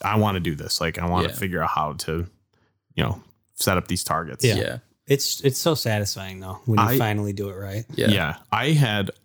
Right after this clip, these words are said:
Speaker 1: um, for me personally, I had a lot more fun playing it this time around because I actually was, like, in a party chat with my brother, and he was watching me and, like,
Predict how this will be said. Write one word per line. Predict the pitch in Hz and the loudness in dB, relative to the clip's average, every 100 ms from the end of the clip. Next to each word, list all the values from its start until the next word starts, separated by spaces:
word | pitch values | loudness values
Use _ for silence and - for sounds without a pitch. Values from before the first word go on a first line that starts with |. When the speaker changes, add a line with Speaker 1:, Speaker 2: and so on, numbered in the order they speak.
| _ _ 101 | _ _ 0
Speaker 1:
um, | 92 82 80 - | 0 0 -2 -4
for | - 80 - | -4 -4 2
me | 92 | 2
personally, | 85 87 - 76 | 2 -4 -4 -2
I | 92 | -2
had | |
a | 87 | 2
lot | 90 85 | 2 2
more | 90 | 0
fun | - 85 90 90 - _ _ _ _ - - | -2 -2 -2 -4 -8 _ _ _ _ -10 0
playing | 98 90 | 4 4
it | 80 | 2
this | 87 | -2
time | - 90 | 0 0
around | 90 90 95 | 0 0 0
because | 87 85 69 78 80 - _ _ - - - | -2 -4 -4 -4 -4 -6 _ _ -20 -6 -2
I | 95 | 0
actually | 87 - 95 87 | -2 0 2 2
was, | 85 | 0
like, | 85 - - _ _ - | -4 -6 -18 _ _ 2
in | 110 | 4
a | 107 | 4
party | - 95 98 | 2 2 0
chat | 98 98 87 | -2 0 2
with | 87 95 | 0 2
my | 92 | 0
brother, | 85 82 104 | 0 0 0
and | 107 98 | 0 0
he | |
was | 82 | 0
watching | 85 82 - 117 | 0 -2 2 2
me | 131 147 | 4 2
and, | 87 | 0
like, | 80 76 - | 0 -2 -6